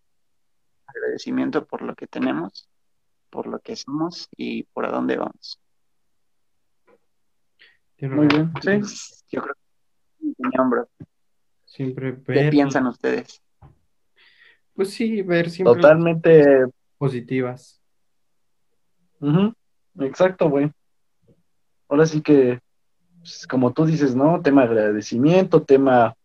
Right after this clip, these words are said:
Speaker 3: eh, pues, equilibrio en la vida. Eh, creo que, eh, tocaste cosas bastante bonitas para meditar. Entonces, este,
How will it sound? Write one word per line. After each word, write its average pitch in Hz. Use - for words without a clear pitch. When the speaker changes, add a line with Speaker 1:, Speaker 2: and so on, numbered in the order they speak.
Speaker 3:
eh, 113
pues, 120
equilibrio 143
en 127
la 113
vida. 147
Eh, 113
creo 151
que, 131
eh, 135
tocaste 135
cosas 135
bastante 117
bonitas 165
para 107
meditar. 107
Entonces, 131
este, 110